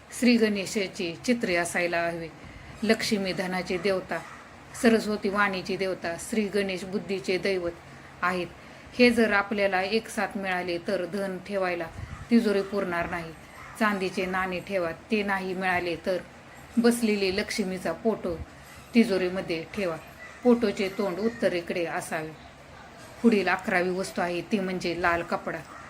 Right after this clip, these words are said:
तिजोरीत नेहमी लाल किंवा सोनेरी रंगाचा कपडा ठेवा. माता लक्ष्मीचा लाल किंवा सोनेरी रंग लक्ष्मीची संपत्ती मानले जाते. लाल रंगाचे कापड ठेवल्याने धनलाभ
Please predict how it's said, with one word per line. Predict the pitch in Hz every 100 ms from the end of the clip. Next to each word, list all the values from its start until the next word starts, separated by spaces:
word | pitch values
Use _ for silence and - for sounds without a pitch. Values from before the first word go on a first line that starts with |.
| - - -
तिजोरीत | 277 247 254 240 233
नेहमी | 226 220 220 202 190
लाल | 196 190 190
किंवा | 208 185 170 170 - - -
सोनेरी | 247 233 202 190 185
रंगाचा | 196 180 175 180
कपडा | 190 202 180 165
ठेवा. | 175 170 151 - - - - - - 220
माता | 202 202 190
लक्ष्मीचा | 196 - 196 185 185 175
लाल | 185 190 190 -
किंवा | 202 185 170 - - - -
सोनेरी | 240 214 190 190 185
रंग | 190 180
लक्ष्मीची | 175 196 - - 185 180 202 196 180 180 165 - - - -
संपत्ती | 233 - 190 202 185
मानले | 190 180 165
जाते. | 165 170 - 165 - - - - - - - - - - - -
लाल | 196 185 185 180
रंगाचे | 208 190 180 190
कापड | - 202 202 180 170
ठेवल्याने | 202 196 180 175 165 - - - - 240
धनलाभ | 214 196 190 160